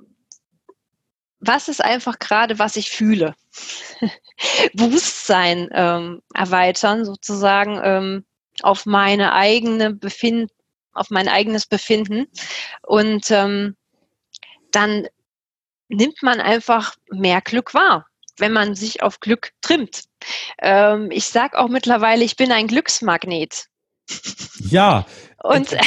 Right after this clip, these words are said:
Speaker 1: <laughs> ja.
Speaker 2: Super. Ja, also, Entschuldigung, hab dich unterbrochen.
Speaker 1: Nee, bitte mach weiter.
Speaker 2: Ja, also wir
Speaker 1: <laughs>
Speaker 2: haben ja dieses, diese Geschichte, also, äh, unsere Familie, wir sind ja Glückspilze.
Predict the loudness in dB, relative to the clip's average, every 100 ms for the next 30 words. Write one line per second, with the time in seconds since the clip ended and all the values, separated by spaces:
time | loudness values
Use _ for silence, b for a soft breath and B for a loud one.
0 | 0 -4 -4 0 2 0 -4 2 4 4
1 | 2 2 0 -2 -4 2 4 4 2 0
2 | 2 2 0 -2 0 0 -2 -6 -12 _
3 | _ _ _ _ _ -10 B B B _
4 | _ -20 _ -10 0 2 2 -2 -2 0
5 | 0 -2 2 4 4 4 2 4 4 4
6 | 6 6 6 6 4 4 4 2 0 0
7 | 2 2 2 0 2 4 4 2 0 0
8 | 0 -2 -8 -12 -2 0 2 2 2 2
9 | 2 4 2 0 B B 4 6 6 6
10 | 2 2 -6 -4 -2 -4 -10 -16